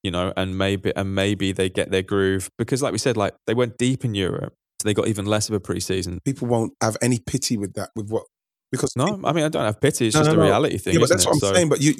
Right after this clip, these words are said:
Speaker 2: you're, I think
Speaker 1: Mm.
Speaker 2: you're, of course, with the times, we, we're not expecting to go deep into, into the, into the Champions League, and then you have to then start a season as quickly.
Speaker 1: You know, like, three weeks later, or
Speaker 2: Right,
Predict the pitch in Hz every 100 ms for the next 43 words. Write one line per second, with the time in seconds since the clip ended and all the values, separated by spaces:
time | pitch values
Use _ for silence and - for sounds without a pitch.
0 | - 139 139 - 135 131 151 110 110 139
1 | 135 - _ _ _ - - 156 - -
2 | 120 113 - 123 104 92 - 123 127 120
3 | 139 123 - - 123 - 113 113 117 107
4 | - _ _ _ _ _ - 101 - 139
5 | 117 - 120 113 - 117 110 107 - _
6 | _ _ _ _ - 117 - 110 - -
7 | 120 120 117 104 123 107 113 104 120 113
8 | - 110 110 104 95 _ _ _ - 113
9 | 123 113 - 110 98 _ - 117 107 -
10 | 139 117 95 - 127 113 110 - - -
11 | 120 107 98 _ _ _ - 95 87 -
12 | 98 92 92 95 92 90 113